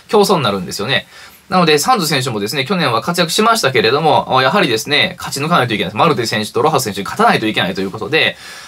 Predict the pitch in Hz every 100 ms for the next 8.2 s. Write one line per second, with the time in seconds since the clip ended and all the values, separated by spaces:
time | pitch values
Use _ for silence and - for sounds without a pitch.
0 | - 151 147 175 202 170 170 208 175 117
1 | 156 151 123 147 156 147 147 143 113 -
2 | 175 180 160 147 143 139 92 - 139 147
3 | 98 - 127 202 214 196 180 185 139 104
4 | 95 107 _ 113 101 - - - 95 -
5 | 180 113 107 98 98 98 101 127 - _
6 | - 120 120 110 165 123 123 107 90 98
7 | 131 156 110 180 165 139 139 214 160 120
8 | 113 -